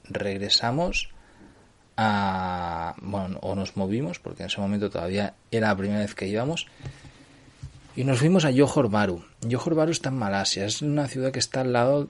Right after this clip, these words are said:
de Singapur, y la verdad es que fue un error, porque por lo mismo, como teníamos códigos y tal, conseguimos un sitio también muy bien de precio, pero en el que decidimos estar varios días, en plan diez o doce días,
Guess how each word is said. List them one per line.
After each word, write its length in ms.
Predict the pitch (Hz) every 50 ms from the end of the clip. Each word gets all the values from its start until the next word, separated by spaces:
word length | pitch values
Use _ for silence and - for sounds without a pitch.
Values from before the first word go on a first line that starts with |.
| - _
de 280 | - 104 101 95 98 95
Singapur, 600 | - - 104 104 98 92 87 - 101 95 - - - - - - - - - -
y 180 | 123 120 117
la 140 | 113 113 117
verdad 180 | 113 120 131 156
es 100 | - -
que 140 | - 196
fue 440 | - - - 180 180 190 190 185 - - _ _ _ _ _ _ _ _ _ _ _ _ _ _
un 180 | - 135 135 120
error, 320 | 110 90 82 85 87 - - - - - - - - - _ _ _ _
porque 440 | - 110 104 - - 110 110 110
por 320 | 98 - - - 110 104 104
lo 100 | 107 110
mismo, 480 | 131 156 143 120 120 107 98 98 95 - -
como 200 | - 101 101 98
teníamos 360 | 95 127 143 156 160 151 -
códigos 520 | - - 147 147 147 143 143 135 139 127 135
y 60 | 131
tal, 200 | - 147 147 131
conseguimos 460 | - 113 - - 117 127 139 131 135
un 100 | 143 131
sitio 220 | - 131 123 123
también 300 | 113 113 107 110 110 107
muy 240 | 104 107 117 127 127
bien 240 | 117 127 135 127 123
de 80 | 120 110
precio, 440 | - 139 135 - - 139 147 202 - - - - - - - - _ _
pero 180 | - 120 110 113
en 60 | 113
el 120 | 113 107 104
que 240 | - 107 104 104
decidimos 520 | 98 98 101 - - 113 120 139 139 135 127
estar 240 | 117 - - - -
varios 380 | 117 107 95 85 87 85 -
días, 380 | - 87 85 76 69 - - -
en 160 | - 95 92
plan 340 | 92 - 98 101 110 117 110
diez 240 | 104 104 104 101 -
o 60 | 110
doce 260 | 104 98 - - 87
días, 340 | 87 85 87 82 - - -